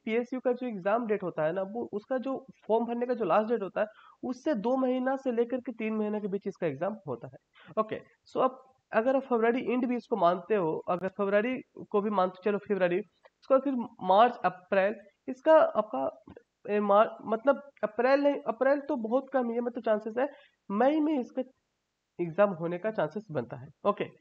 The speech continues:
मई में इसका एग्जाम होने का चांसेस बनता है। तो आप प्रिपरेशन करते जाओ, क्योंकि इसका जो रिक्रूटमेंट नोटिफिकेशन आया था, उसी टाइम इसका सिलेबस भी दिया हुआ था। तो आप चाहो तो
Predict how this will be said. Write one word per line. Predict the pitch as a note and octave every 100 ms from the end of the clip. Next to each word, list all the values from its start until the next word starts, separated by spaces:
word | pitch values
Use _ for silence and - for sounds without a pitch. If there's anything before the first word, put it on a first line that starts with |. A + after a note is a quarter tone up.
| _ -
मई | E3+ A3+
में | A#3 G#3+
इसका | G#3 G3
एग्जाम | D#3 E3+
होने | D#3 D3+
का | D#3+
चांसेस | F3 D3 D#3+ D#3
बनता | C3+ B2+ D3
है। | D3 - _ _ - _ -
तो | D#4 - - _ _ _ _ _ _ -
आप | G3+
प्रिपरेशन | B3 A3+ G3 G3 A#3
करते | G#3+ G#3+
जाओ, | G3+ G3+
क्योंकि | G#3 G#3 A3
इसका | - A#3+
जो | A#3 A#3
रिक्रूटमेंट | G#3 G#3+ G#3+ B3+
नोटिफिकेशन | A3 A3+ A#3 A#3 A#3 A3+
आया | F#3
था, | F#3
उसी | G#3 G3+ B3
टाइम | A3+ A3
इसका | A3
सिलेबस | A3 F#3 F3+ G#3+
भी | G#3
दिया | E3+ G3+
हुआ | G3+ E3+
था। | G3+
तो | G#3
आप | G3+ A3 -
चाहो | F#3+ G#3 A3
तो | B3